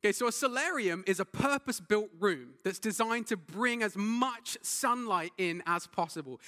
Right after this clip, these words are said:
It's the polar opposite of my basement, okay? This is what the solarium is. And I've just spent two weeks being back home in England with my family, and I have this picture of my great uncle who lives next door, living the life in his solarium. Can I tell you about it?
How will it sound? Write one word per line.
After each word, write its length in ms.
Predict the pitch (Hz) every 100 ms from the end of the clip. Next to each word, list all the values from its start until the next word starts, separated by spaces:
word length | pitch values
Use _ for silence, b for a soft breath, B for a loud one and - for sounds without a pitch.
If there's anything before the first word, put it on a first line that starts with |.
| B B
It's 140 | 196 190
the 120 | 233
polar 460 | - 269 302 302 262
opposite 460 | 226 220 214 202
of 100 | 165
my 140 | 165 170
basement, 540 | 139 160 175 - 120 -
okay? 300 | 151 175 302 -
This 220 | 214 226
is 100 | 226
what 140 | 233
the 80 | 196
solarium 480 | - 196 202 190 156
is. 180 | 135 - B B B -
And 80 | 202
I've 100 | 269
just 160 | 339
spent 260 | - 269 254
two 220 | - 269
weeks 380 | 262 208 220 - -
being 220 | - 233 254
back 280 | 226 202
home 300 | - 170 165 170
in 160 | 196 214
England 380 | 196 175 165
with 160 | 156 156
my 100 | 151
family, 520 | 139 160 160 147 131 - B B B
and 80 | 165
I 60 | 185
have 220 | 254 311
this 140 | 285
picture 420 | - - 247 - 180
of 160 | 160
my 160 | 180 175
great 360 | 156 165 233 254
uncle 400 | 185 185 - 127
who 100 | 147
lives 240 | 160 170
next 320 | 175 156 - -
door, 320 | 151 127 123 b b b b
living 400 | - 160 208 220
the 80 | 208
life 260 | 180 170 160
in 60 |
his 120 | 147 147
solarium. 540 | 147 131 117 117 - -
Can 100 | 165
I 60 |
tell 180 | 180 185
you 80 | 175
about 240 | 160 170
it? 100 | 180